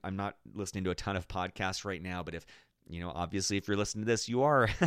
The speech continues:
<laughs> into podcasts. So I'd suggest you try out Masters of Scale.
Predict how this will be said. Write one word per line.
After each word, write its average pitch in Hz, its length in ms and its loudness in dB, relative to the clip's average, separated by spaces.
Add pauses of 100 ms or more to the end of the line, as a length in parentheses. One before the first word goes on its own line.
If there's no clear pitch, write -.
(240)
<laughs> 190 400 -8
into 92 280 0
podcasts. 90 600 0
So 87 140 0
I'd 82 220 -2
suggest 90 480 -4
you 85 100 -4
try 80 340 -2
out 78 300 -2
Masters 80 600 -6
of 73 220 -12
Scale. 73 520 -6